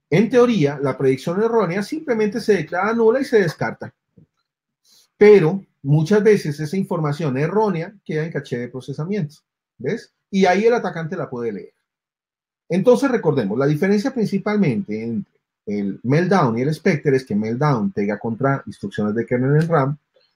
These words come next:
el Spectre pega contra instrucciones de usuario, ¿verdad? Listo.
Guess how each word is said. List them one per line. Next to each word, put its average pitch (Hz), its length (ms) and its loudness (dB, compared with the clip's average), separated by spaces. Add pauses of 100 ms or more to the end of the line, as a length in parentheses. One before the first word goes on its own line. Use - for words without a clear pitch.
(100)
el 196 220 6
Spectre 180 560 2 (180)
pega 170 400 4
contra 143 280 2
instrucciones 143 520 0
de 170 140 0
usuario, 120 680 0 (680)
¿verdad? 110 300 -6 (1300)
Listo. 135 420 2